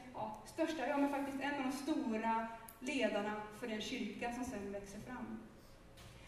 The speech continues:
På grund av detta möte med Jesus, han får möta liksom Jesu nåd och inse att det handlar om vad Jesus har gjort för mig.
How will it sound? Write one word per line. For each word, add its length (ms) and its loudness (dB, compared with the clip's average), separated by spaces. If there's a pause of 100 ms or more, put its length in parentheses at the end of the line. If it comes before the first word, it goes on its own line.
(140)
På 100 12
grund 540 12
av 120 12
detta 320 10
möte 460 10
med 100 12
Jesus, 240 4
han 120 6
får 160 12
möta 540 10
liksom 240 6 (260)
Jesu 420 12
nåd 400 12 (220)
och 100 4
inse 500 12
att 100 4
det 200 6
handlar 300 8
om 260 2 (140)
vad 100 6
Jesus 320 8
har 80 2
gjort 160 2
för 100 2
mig. 380 8